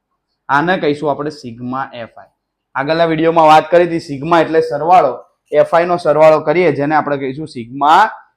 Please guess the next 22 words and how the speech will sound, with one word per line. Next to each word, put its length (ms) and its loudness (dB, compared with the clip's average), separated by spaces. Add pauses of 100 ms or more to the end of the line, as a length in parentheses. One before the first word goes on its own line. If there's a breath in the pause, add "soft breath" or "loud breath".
(260)
એફ 300 -4
આઈ. 120 -16 (280)
હવે 160 4
આપણે 220 4
મિત્રો 280 -4
એક્સ 300 -4
આઈ 140 -6
કરવાના 420 -16
છે. 140 -20
શું 180 -10
કરવાના 420 -2
છે? 120 -8
એક્સ 280 -10
આઈ. 100 -8 (420)
તો 60 0
એક્સ 260 2
આઈ 100 6
શોધવા 380 2
શું 180 0
કરીશું 400 2
મિત્રો 240 -10
આપણે? 260 -8